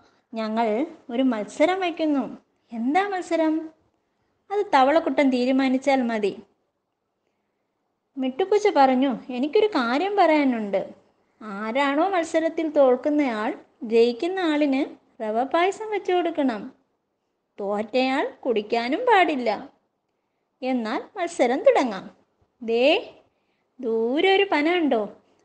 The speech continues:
ആ പന വരെ നിങ്ങൾ ചാടി എത്തണം."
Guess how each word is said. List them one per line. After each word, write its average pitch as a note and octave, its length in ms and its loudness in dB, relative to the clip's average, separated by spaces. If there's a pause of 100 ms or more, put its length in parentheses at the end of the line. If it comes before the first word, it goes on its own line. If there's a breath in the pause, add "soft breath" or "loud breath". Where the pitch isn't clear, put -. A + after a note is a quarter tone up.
(120)
ആ B3+ 460 -6
പന A3 200 -6
വരെ C4 380 -2 (320)
നിങ്ങൾ A#3 260 -4 (500 loud breath)
ചാടി A3 420 -4
എത്തണം." G#3+ 540 0